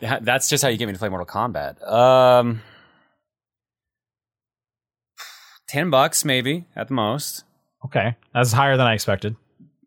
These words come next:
Speaker 1: But it would have, absolutely have to be a game that I'm putting a lot of time into.
Speaker 2: Sure.
Speaker 1: Uh,
Speaker 2: Sure.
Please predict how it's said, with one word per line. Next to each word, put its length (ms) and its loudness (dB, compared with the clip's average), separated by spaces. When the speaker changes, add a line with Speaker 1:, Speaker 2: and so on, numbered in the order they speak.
Speaker 1:
But 180 0
it 60 2
would 100 2
have, 320 0
absolutely 420 -2
have 520 -2
to 60 -4
be 120 2
a 60 2
game 380 0
that 100 0
I'm 240 -2
putting 220 -6
a 60 -6
lot 520 2
of 100 -8
time 260 -8
into. 480 -14
Speaker 2:
Sure. 280 -8
Speaker 1:
Uh, 500 -8
Speaker 2:
Sure. 240 -6